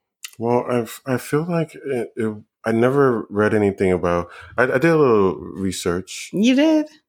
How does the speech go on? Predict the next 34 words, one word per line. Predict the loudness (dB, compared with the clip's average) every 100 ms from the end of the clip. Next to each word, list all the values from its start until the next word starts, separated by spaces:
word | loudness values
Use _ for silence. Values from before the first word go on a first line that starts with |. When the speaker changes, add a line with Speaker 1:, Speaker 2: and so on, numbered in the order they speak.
| _
Speaker 1:
Yeah, | 0 2
just | 0 -4 -4
read | 2 2
re-, | 2 0 -4 _
like, | -2 0
on | 2
my | 2
phone | 0 2 4 4 2 0
while | 2 2 0 -4 -8
I | -8
was | -6
probably | -2 -2 0
doing | 0 -2
something | -2 -4 -4 -4 -6 -10 _ _ _ _ -2
that, | 0 2
you | 2
know, | 2 0 -4 -12 -4
I | -2
was | -2
waiting | 0 0 0
for. | -4 -8 -6
I'm | -4 -4 0
waiting | -2
for | -2 -4
my, | -2 -4 -10 _ _ _ _ _ 0
I |
don't | 2 2
know, | 2
whatever. | 2 2 2
I | 2
was | 2
on |
my | 2
phone | 0 -2 -2 -2